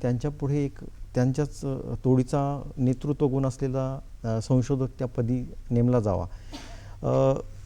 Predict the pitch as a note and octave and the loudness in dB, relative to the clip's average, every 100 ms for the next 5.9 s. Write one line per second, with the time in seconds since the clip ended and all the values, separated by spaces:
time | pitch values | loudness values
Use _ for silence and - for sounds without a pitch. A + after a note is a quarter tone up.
0 | - - B2+ D3+ F3+ F3+ F3+ F3+ - C#3+ | -8 0 2 2 2 4 4 2 0 0
1 | C#3+ C#3+ D#3+ D#3 D3+ D3+ D#3+ D#3 D3+ C#3+ | 4 2 2 2 0 -2 0 0 0 2
2 | D3 D3 C#3 B2 B2 A#2+ - C3 C3 C#3+ | 4 2 2 2 2 -2 -2 2 6 8
3 | D#3+ E3+ D#3+ D#3+ D#3+ - D#3 C#3+ D3 D3 | 8 6 4 2 0 0 -2 0 -2 0
4 | D3 D3 - A2+ A2 A#2+ A2+ G#2+ - - | -2 -4 -2 -2 -2 -4 -2 -4 -8 -14
5 | - - B2+ B2+ C3+ C3 C3+ C3+ | -16 -2 0 2 2 0 0 0